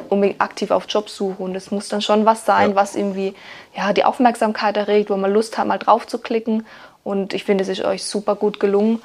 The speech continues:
Speaker 1: und auch
Speaker 2: Mhm.
Speaker 1: die Landingpage finde ich sehr ansprechend.
Speaker 2: Mhm.
Speaker 1: Ja.
Speaker 2: Ah ja, danke.
Speaker 1: <laughs>
Speaker 2: Ja, das ist auf jeden Fall auch so eine Philosophie von uns, sag ich
Speaker 1: Mhm.
Speaker 2: mal,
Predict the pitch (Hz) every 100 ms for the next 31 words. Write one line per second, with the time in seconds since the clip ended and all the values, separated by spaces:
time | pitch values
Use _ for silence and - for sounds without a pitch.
0 | - - - - 208 190 185 196 190 190
1 | 214 220 208 202 - 196 202 202 - 196
2 | - - 208 - 196 196 - - 98 92
3 | 110 202 - - - _ _ - 127 85
4 | 76 78 - - - 196 - - 95 107
5 | 110 110 104 113 107 92 - 104 101 101
6 | 98 101 - - 120 - 92 107 - 104
7 | 113 208 101 101 101